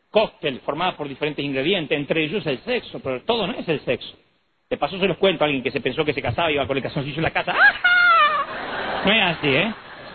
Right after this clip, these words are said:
No, no, ya, eh. No es revolear el slip así, andar por la casa, ¿viste? No es así, a lo mejor lo hace una vez, después te dice, "Ponete infeliz, ponete lo que está pasando". No, lo digo por si hay alguien, digo,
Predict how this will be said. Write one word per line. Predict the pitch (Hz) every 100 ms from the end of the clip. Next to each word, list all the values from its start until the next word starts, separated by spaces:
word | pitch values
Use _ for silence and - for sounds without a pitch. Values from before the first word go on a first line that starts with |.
| - -
No, | 214
no, | 233
ya, | 190 202 180 139
eh. | 135 113 - - - - - - - - - - -
No | 170
es | 226 185
revolear | 190 190 214
el | 175
slip | 202 196
así, | 175 220
andar | 196 180
por | 202
la | 185
casa, | 180 208 208
¿viste? | 208 202 - - - -
No | 175
es | 240
así, | 214 185 202
a | 180
lo | 180
mejor | 180 254
lo | 247
hace | -
una | 226
vez, | 214 247
después | 220 196
te |
dice, | 196 185
"Ponete | 170 180 175
infeliz, | 160 147 135 156
ponete | 160 160 160
lo | 143
que | 131
está | 123 143
pasando". | 151 160 143 - - - - - - - 123 - - - - - - - - - - - - - - - - -
No, | - 311 254
lo | 240
digo | 240 269
por | 202 160
si | 147 165
hay | 156
alguien, | 180 196 190 160
digo, | 160 180